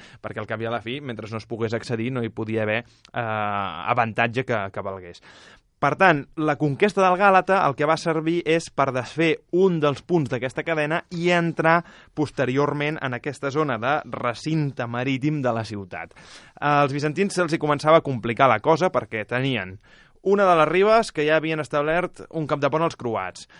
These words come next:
Paral·lelament hi havia una altra, eh, zona ja pròpiament de la ciutat, la del barri del Gàlata, que havia caigut a favor dels croats. I, a més a més, les naus croades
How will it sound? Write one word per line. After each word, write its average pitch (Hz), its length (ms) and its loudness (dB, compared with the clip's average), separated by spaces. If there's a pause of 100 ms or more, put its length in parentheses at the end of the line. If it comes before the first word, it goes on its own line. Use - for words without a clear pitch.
(200)
Paral·lelament 139 640 0
hi 135 160 -2
havia 117 400 0 (800)
una 147 200 2
altra, 120 440 0
eh, 107 460 0
zona 135 500 4
ja 131 320 0
pròpiament 123 440 0
de 107 80 -2
la 107 120 -6
ciutat, 123 300 0
la 147 100 0
del 110 120 0
barri 113 220 2
del 110 160 0
Gàlata, 160 320 0
que 156 140 4
havia 156 300 2
caigut 143 440 2
a 120 60 -6
favor 117 300 -4
dels 113 160 -4
croats. 107 340 -8
I, 165 140 0
a 180 60 2
més 185 160 2
a 185 60 4
més, 175 360 -4
les 127 340 -2
naus 135 420 2
croades 147 600 0